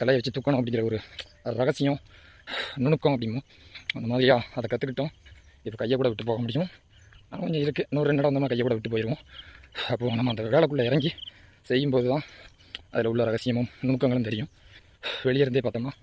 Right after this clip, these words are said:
எதுவுமே தெரியாது. இது இல்லாம நம்ம வேற வேலைக்கு போயிடுவோம். இது வந்து பார்த்தீங்கன்னா, ஒரு ரெண்டு மணி நேரம் சமைப்போம். அப்புறம்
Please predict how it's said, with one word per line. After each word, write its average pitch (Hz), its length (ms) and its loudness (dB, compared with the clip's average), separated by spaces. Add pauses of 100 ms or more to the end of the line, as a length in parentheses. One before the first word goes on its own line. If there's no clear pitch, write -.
(500)
எதுவுமே 127 300 4
தெரியாது. 110 240 -2 (1080)
இது 120 100 0
இல்லாம 165 180 6
நம்ம 143 180 4
வேற 131 140 2
வேலைக்கு 139 200 2
போயிடுவோம். 120 280 2 (200)
இது 110 120 -8
வந்து 117 120 -2
பார்த்தீங்கன்னா, 120 320 2
ஒரு 117 80 0
ரெண்டு 117 140 2
மணி 120 120 2
நேரம் 123 180 0
சமைப்போம். 120 300 -2 (480)
அப்புறம் 104 220 -8